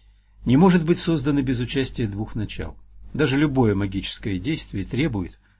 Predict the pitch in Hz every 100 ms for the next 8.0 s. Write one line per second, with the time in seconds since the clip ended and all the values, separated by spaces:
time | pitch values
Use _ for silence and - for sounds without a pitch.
0 | _ - 120 - 160 - - 156 143 113
1 | 110 107 107 107 _ - - - 120 117
2 | 104 175 180 - _ - 120 139 120 110
3 | 110 104 104 101 - _ - - 123 147
4 | - - - 143 - - 101 87 87 87
5 | - - _ _ - - _ - _ _
6 | - 170 185 185 196 143 104 95 95 98
7 | 113 98 92 90 85 - 107 98 113